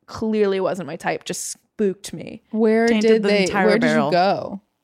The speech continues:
Speaker 1: We went to Pick Me Up Cafe.
Speaker 2: Yes.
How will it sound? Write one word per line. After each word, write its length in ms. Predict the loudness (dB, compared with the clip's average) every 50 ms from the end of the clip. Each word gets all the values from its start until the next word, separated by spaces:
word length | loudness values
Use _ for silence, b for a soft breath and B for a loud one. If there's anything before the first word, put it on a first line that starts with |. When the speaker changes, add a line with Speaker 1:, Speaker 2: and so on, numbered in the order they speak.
| _ _ _ _ _ _ _ _ _ _ _ _ _ _ _ -16 -6
Speaker 1:
We 280 | -2 0 2 2 2 2
went 400 | 2 2 0 0 0 -2 -6 -10
to 400 | -8 -6 -4 -2 -2 -2 -2 -4
Pick 320 | -4 -6 -6 -6 -6 -4 -4
Me 120 | -2 -2
Up 160 | -2 -2 -4
Cafe. 680 | -2 -2 -2 -2 -2 -2 -2 0 0 0 -2 -4 -4 -2
Speaker 2:
Yes. 560 | -2 0 0 0 0 -2 -4 -10 -16 -18 -20